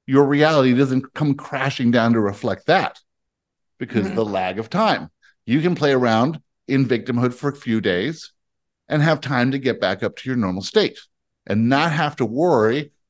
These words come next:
Speaker 1: about this reality shifting quickly to reflect that. The same is true as when you shift your perspective higher and higher and higher. Over time, it'll catch up.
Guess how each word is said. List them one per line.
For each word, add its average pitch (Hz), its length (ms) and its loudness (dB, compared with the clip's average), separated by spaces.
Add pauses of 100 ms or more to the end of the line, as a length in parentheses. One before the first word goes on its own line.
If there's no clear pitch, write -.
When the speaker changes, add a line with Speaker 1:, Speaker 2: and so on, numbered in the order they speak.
(140)
Speaker 1:
about 113 280 0
this 123 200 -8
reality 104 340 -2
shifting 98 460 -6
quickly - 320 -8
to 85 80 -8
reflect 90 400 -6
that. 170 340 0 (640)
The 165 80 -16
same 123 220 0
is 117 80 -6
true 107 180 -4
as 107 100 -4
when 107 140 -4
you 110 160 -2
shift - 380 -6
your 110 120 -6
perspective 104 640 -8 (460)
higher 113 400 0
and 143 100 -4
higher 107 300 -2
and 135 120 -6
higher. 92 500 -6 (440)
Over 120 380 2
time, 165 880 -4 (320)
it'll 107 220 -4
catch 117 400 -2
up. 170 320 -2